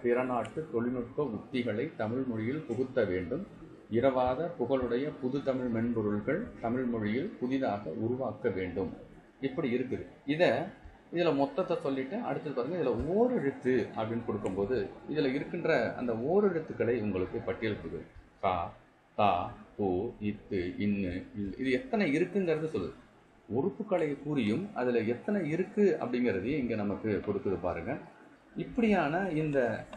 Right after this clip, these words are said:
அஹ், ஓரெழுத்து உறுப்புகளையும் நமக்கு வெளிப்படையாக. அதே போன்று ஈரெழுத்து என்பது இங்க இருக்கு பாருங்க உங்களுக்கு.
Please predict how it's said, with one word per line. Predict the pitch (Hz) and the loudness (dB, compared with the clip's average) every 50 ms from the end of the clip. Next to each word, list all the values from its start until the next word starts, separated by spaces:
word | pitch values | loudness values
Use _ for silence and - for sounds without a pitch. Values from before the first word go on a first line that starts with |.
| - - - - - - - - - | -16 -18 -18 -16 -16 -16 -14 -8 -4
அஹ், | - 120 117 117 117 113 - | -2 0 2 2 2 0 0
ஓரெழுத்து | - 143 185 208 202 185 180 170 170 - 165 160 156 - | 2 4 4 4 4 4 0 -2 -2 0 0 0 2 4
உறுப்புகளையும் | 139 135 135 - - 135 - 123 110 95 92 107 135 - | 4 4 4 2 0 -2 0 0 0 0 0 0 -2 -2
நமக்கு | 117 107 104 98 - - 101 98 87 87 | -2 -2 -2 -2 -2 0 0 0 0 2
வெளிப்படையாக. | 101 117 117 113 - 101 98 98 101 98 95 104 - - - | 0 0 0 0 0 -2 0 0 -2 -2 -4 -6 -6 -6 -4
அதே | - 139 151 180 202 202 | -2 0 2 4 2 2
போன்று | 202 - 160 143 143 143 165 165 135 120 107 - - - 165 | 2 0 0 0 0 0 0 0 0 0 0 -4 -6 -6 0
ஈரெழுத்து | 185 226 262 262 254 220 190 180 151 - - 143 139 120 - - | 2 4 4 6 6 4 4 2 0 0 2 2 4 4 4 2
என்பது | 123 120 113 107 110 127 143 135 117 98 - | 0 2 2 2 2 4 4 4 2 2 0
இங்க | 117 117 110 | 0 0 0
இருக்கு | 107 104 - - | 0 0 0 -2
பாருங்க | - - 95 90 87 92 | -2 0 0 0 0 -2
உங்களுக்கு. | 90 87 90 87 85 - - 151 214 | -4 -4 -4 -4 -4 -4 -6 -6 -6